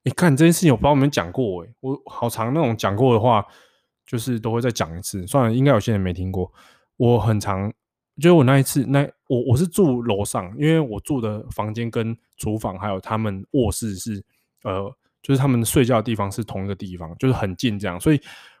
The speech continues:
我其实住那边就跟他们比较常见面，然后去厨房也很方便。我就听到轰妈跟他儿子在那个，在，在厨房吵架，就吵很凶，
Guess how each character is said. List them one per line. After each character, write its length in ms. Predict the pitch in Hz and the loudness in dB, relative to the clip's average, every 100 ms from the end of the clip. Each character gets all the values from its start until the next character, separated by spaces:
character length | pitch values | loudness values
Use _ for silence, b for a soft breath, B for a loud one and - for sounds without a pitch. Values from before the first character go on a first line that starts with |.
| _ | _
我 100 | 120 | -4
其 160 | 139 | -2
实 280 | 143 135 127 - _ | 0 2 0 -6 _
住 160 | 156 | 0
那 120 | 131 123 | 2 2
边 120 | 117 | 0
就 80 | 117 | -2
跟 140 | 117 | -4
他 100 | 107 | -4
们 320 | 107 95 104 127 _ _ | -6 -6 -12 -18 _ _
比 80 | 104 | -6
较 100 | 113 | -6
常 240 | 104 92 | -4 -8
见 160 | - 92 | -10 -10
面， 260 | 92 85 | -10 -12
然 100 | 90 | -10
后 180 | 92 101 | -8 -8
去 160 | - 117 | -10 -8
厨 140 | - | -8
房 180 | 90 90 | -6 -8
也 120 | 90 | -8
很 80 | 85 | -10
方 240 | - 80 | -12 -14
便。 180 | 85 80 _ b b b | -12 -18 _ b b b
我 80 | - | 0
就 80 | 165 | 0
听 180 | 180 165 | 4 2
到 380 | 170 151 139 135 _ _ _ | 2 0 -2 -6 _ _ _
轰 180 | - 143 | -8 -4
妈 220 | 143 131 | -2 -4
跟 140 | 120 | -6
他 100 | 117 | -8
儿 200 | 117 104 | -8 -8
子 160 | 101 95 | -12 -14
在 340 | 92 101 87 85 _ _ _ | -10 -8 -10 -14 _ _ _
那 140 | - 101 | -12 -10
个， 140 | 92 | -10
在， 260 | - 110 104 - _ _ | -4 -4 -4 -12 _ _
在 100 | 131 | -2
厨 220 | 110 104 | 0 -2
房 180 | 95 92 | -4 -4
吵 220 | - 85 | -4 -8
架， 240 | - 95 76 - | -10 -10 -12 -16
就 140 | _ 135 | _ -4
吵 300 | - 107 107 | -2 0 2
很 180 | 120 85 | 2 -2
凶， 320 | - 101 | -6 -6